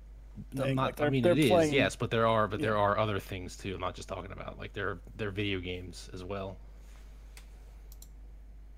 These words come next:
Speaker 1: Plus, Nintendo learned that, you know, releasing a game for a fair price doesn't make any money. Look at Mario Run.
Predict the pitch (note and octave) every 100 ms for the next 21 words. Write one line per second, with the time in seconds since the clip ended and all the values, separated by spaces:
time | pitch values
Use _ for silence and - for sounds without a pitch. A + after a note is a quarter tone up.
0 | - B2 - A2+ A2+ A2 G#2 G#2 G#2 G#2
1 | F#2 F#2 G2 F#2+ - - - - G#2 G2
2 | G2+ G2+ G2+ A#2 G2 F#2+ F#2+ F#2+ - F#2+
3 | - G2+ F#2+ - G2 F2+ G#2+ A2 G2 G#2
4 | F#2+ F#2+ G2+ F#2+ - - G#2+ A#2+ G#2+ G#2
5 | G#2 G#2+ G#2+ A2+ A#2